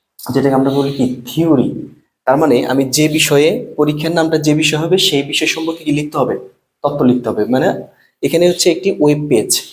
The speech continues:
এখানে ওয়েব পেজ কি বা ওয়েব পেজ কাকে বলে, এটা এই বিষয় সম্পর্কে লিখতে হবে। এবং ওয়েব এইচটিএমএল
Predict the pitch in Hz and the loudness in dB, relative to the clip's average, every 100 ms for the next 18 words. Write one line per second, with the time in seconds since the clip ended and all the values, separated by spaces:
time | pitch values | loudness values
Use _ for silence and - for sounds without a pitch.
0 | - 139 165 165 - 156 165 - 160 165 | -6 -4 -2 -4 0 0 0 2 2 2
1 | - 131 127 127 127 127 131 131 - - | -2 -2 -2 -4 0 4 4 0 -4 -4
2 | 139 147 127 127 131 - 127 127 127 131 | -4 -2 -2 0 0 0 0 0 -2 -4
3 | 131 127 127 - 123 120 120 123 127 - | -4 -4 -8 -4 -4 -4 -4 -2 -2 -2
4 | - 160 117 - - - - - - 143 | -2 0 0 -4 -14 -18 -16 -16 -4 2
5 | 156 156 - 302 151 - 175 175 | 2 2 2 2 0 0 0 0